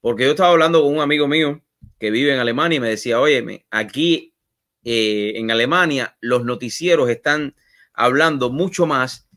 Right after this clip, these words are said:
de las elecciones de los Estados Unidos que de otra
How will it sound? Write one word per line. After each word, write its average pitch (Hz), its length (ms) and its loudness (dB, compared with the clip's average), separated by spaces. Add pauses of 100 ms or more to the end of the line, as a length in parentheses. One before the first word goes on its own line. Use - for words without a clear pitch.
(180)
de 113 160 0
las 113 180 -2
elecciones 143 580 -2
de 127 80 4
los 117 140 0
Estados 165 400 2
Unidos 147 460 -4 (380)
que 135 140 4
de 123 160 4
otra 143 560 2